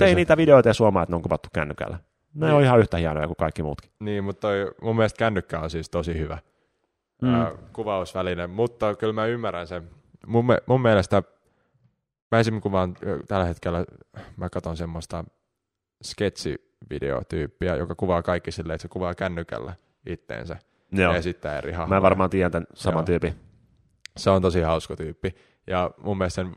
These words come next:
Speaker 1: videot on ihan älyttömän hauskoja. Ja sillä, sillä kestää varmaan ihan sika vähän, ja se varmaan editoi ne iMovilla.
Speaker 2: Niin,
Speaker 1: Niin.
Speaker 2: kännykällä,
Speaker 1: Kaikki,
Speaker 2: iMovilla.
Speaker 1: kaikki periaatteessa ilmatteeksi. Mutta,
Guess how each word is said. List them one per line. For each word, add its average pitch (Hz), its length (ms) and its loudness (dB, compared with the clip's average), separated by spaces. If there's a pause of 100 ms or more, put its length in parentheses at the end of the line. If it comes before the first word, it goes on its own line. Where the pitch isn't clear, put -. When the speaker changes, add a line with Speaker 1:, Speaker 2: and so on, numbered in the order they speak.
Speaker 1:
videot 90 280 0
on 67 60 -2
ihan 92 200 0
älyttömän 80 420 -2
hauskoja. - 480 -6
Ja 87 60 -4
sillä, 87 260 -4
sillä 92 160 -6
kestää 90 320 -4
varmaan 90 280 -2
ihan 92 120 -2
sika 95 220 -2
vähän, 80 240 -2
ja 73 60 -6
se - 100 -10
varmaan 92 300 -6
editoi 107 280 -2
ne 131 60 -4 (160)
iMovilla. - 480 -8 (840)
Speaker 2:
Niin, 101 380 4
Speaker 1:
Niin. 87 280 -2 (120)
Speaker 2:
kännykällä, 85 500 4
Speaker 1:
Kaikki, 98 340 2
Speaker 2:
iMovilla. 95 200 2
Speaker 1:
kaikki 127 240 4
periaatteessa 107 760 4
ilmatteeksi. 82 640 -10 (640)
Mutta, 90 400 -2